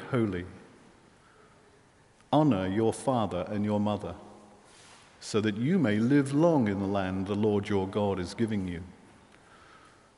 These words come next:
You shall not murder. You shall not commit adultery. You shall not steal.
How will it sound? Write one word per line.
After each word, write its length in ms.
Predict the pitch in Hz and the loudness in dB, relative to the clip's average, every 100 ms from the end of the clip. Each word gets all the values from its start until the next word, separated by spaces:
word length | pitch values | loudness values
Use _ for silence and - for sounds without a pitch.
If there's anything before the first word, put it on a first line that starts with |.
| _ | _
You 80 | 107 | -8
shall 240 | 90 110 98 | -4 -2 0
not 220 | 98 101 | -2 0
murder. 420 | 107 117 101 92 - - - - - - - _ _ _ - | 0 2 0 -4 -10 -20 -20 -20 -20 -20 -20 _ _ _ -10
You 80 | 101 | -6
shall 160 | - | 0
not 400 | 110 117 139 - | 4 6 4 0
commit 320 | - 107 101 110 | -4 -2 -2 0
adultery. 600 | 113 113 107 - 90 92 - - - | 0 0 -4 -8 -10 -10 -18 -20 -8
You 140 | 110 104 | -4 -2
shall 440 | - 131 123 110 | -2 0 0 0
not 320 | 107 113 - | 0 -2 -4
steal. 480 | - - 113 92 90 | -8 -4 -2 -2 -6